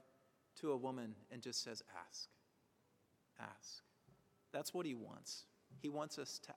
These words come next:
ask, to ask him, the Messiah, for this living water. And as he teaches us in the Gospel of Luke, your Father longs to give the Holy Spirit to those who what?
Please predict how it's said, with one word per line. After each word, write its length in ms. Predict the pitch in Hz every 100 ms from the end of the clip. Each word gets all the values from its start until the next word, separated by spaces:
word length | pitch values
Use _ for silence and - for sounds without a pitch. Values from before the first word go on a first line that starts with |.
| -
ask, 460 | 92 95 - - - - - - - _ - _ _ -
to 120 | -
ask 320 | 143 147 -
him, 300 | 170 156 139
the 80 | 123
Messiah, 560 | 123 - 123 117 113 104 - - - - - -
for 140 | 127
this 320 | 120 120 - - 113
living 460 | 117 113 110 104 - - -
water. 500 | 104 104 98 98 110 - - - - -
And 120 | 127 135
as 100 | 135
he 100 | 131
teaches 440 | - 180 170 151
us 400 | 143 135 - - - -
in 140 | 147 139
the 60 |
Gospel 460 | 123 139 139 - 139
of 100 | 110
Luke, 280 | 120 117 120
your 120 | 123
Father 640 | 117 143 147 156 147 139 - - - -
longs 640 | 110 147 175 175 170 160 -
to 120 | 143
give 420 | 139 147 139 120
the 100 | 123
Holy 400 | 127 135 131 127
Spirit 580 | - - 107 107 110 -
to 120 | 117
those 320 | 107 113 113
who 160 | - 104
what? 260 | 98 95